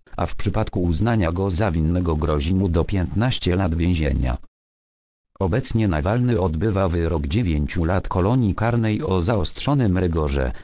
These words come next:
który to wyrok otrzymał w marcu dwa tysiące dwadzieścia dwa roku za rzekomą defraudację i obrazę sądu. Aleksiej Nawalny o Putinie, to szaleniec. W ubiegły wtorek Nawalny oświadczył,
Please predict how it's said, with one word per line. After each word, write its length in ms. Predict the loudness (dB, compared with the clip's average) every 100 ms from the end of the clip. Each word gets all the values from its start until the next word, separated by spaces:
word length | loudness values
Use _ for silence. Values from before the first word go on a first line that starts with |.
| -8
który 280 | -4 -2 0
to 160 | 0
wyrok 400 | 0 0 -2 -2
otrzymał 500 | -2 -2 0 0 0
w 60 | -2
marcu 440 | -2 -4 -4 -2
dwa 180 | 0 0
tysiące 460 | 0 0 2 2 0
dwadzieścia 540 | 0 0 0 -2 -2
dwa 220 | -2 0
roku 340 | 0 -2 -2 -2
za 160 | 0
rzekomą 520 | 0 0 0 0 0 0
defraudację 840 | 0 0 0 0 0 -2 2 2
i 260 | 2 0
obrazę 460 | 0 0 0 0 0
sądu. 500 | 0 0 0 -2 -4 -10 _ _ _ _ _ _ _ _ -4
Aleksiej 480 | 0 0 0 0 0
Nawalny 500 | 0 0 2 2 2
o 100 | 0
Putinie, 540 | -2 0 0 0 -4 -10 -8
to 140 | -4 -2
szaleniec. 600 | -2 -2 0 -2 -2 -2
W 120 | -2
ubiegły 480 | -2 -2 0 0 -2
wtorek 440 | 0 0 0 0
Nawalny 520 | 0 0 0 0 2
oświadczył, 720 | 0 0 -2 -2 -2 0 -2